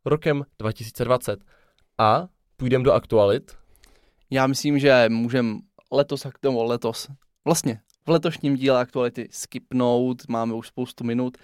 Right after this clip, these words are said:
Speaker 2: a ono se toho zas tolik nestalo.
Speaker 1: Právě. Politika nepolitikaří, nic se moc neděje, byly novoroční projevy a to je tak vše. Proto
Speaker 2: Možná bude mnohem lepší, když nám třeba napíšete, co jste dělali na Silvestra vy. A my vám můžeme za to napsat, co jsme dělali my.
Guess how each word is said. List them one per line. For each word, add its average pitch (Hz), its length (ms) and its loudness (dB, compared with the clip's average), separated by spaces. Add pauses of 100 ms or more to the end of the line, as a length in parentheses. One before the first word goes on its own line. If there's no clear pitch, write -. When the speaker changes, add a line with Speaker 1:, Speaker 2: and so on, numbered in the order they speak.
(200)
Speaker 2:
a 127 60 -6
ono 135 160 2
se 135 120 -2
toho 131 160 0
zas 127 200 -8
tolik 123 220 -2
nestalo. 117 560 0
Speaker 1:
Právě. 107 640 4
Politika 160 560 4
nepolitikaří, 151 1080 -2 (320)
nic 156 220 -4
se 170 100 -2
moc 110 240 -4
neděje, 131 640 2
byly 156 240 4
novoroční 143 540 2
projevy 120 420 2
a 110 120 -12
to - 120 -2
je 113 80 2
tak 113 160 -6
vše. - 260 -6 (440)
Proto 226 240 10
Speaker 2:
Možná 196 260 8
bude 180 260 4
mnohem 170 300 -2
lepší, 156 300 0
když 156 160 -6
nám 151 140 2
třeba 131 180 -2
napíšete, 135 520 -4
co 151 120 -10
jste - 160 0
dělali 147 240 4
na 123 80 -2
Silvestra 123 760 -2
vy. 113 220 -4 (400)
A 151 60 0
my 185 80 6
vám 190 160 8
můžeme 170 220 4
za 151 100 2
to 160 100 0
napsat, 160 320 -2
co 135 80 -8
jsme 143 180 -4
dělali 127 240 2
my. 113 180 -6